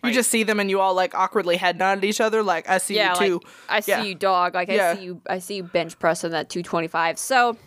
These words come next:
Speaker 1: I'm deadlifting and I'm on my jam, right? And then one of the guys is in there and he's,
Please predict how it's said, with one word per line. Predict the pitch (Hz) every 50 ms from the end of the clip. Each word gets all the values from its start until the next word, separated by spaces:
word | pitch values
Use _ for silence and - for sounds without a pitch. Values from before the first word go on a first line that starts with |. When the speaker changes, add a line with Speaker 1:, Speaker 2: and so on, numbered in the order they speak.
| - _ _ _ _ _ - - -
Speaker 1:
I'm | 190 220 247 269
deadlifting | 233 240 214 208 180 190 180 175 175 - - 180 170 165 -
and | 170 175
I'm | 175 175 -
on | 190 202 214
my | 220 214 208
jam, | 202 190 165 151 151 156 156
right? | 160 156 156
And | - 170
then | 165 - 170
one | 175 185
of | 190
the | 214 214
guys | 202 196 196 202 214
is | 202 190
in | 185 170
there | 156 156 156 147
and | 170 208
he's, | 233 277 311 - -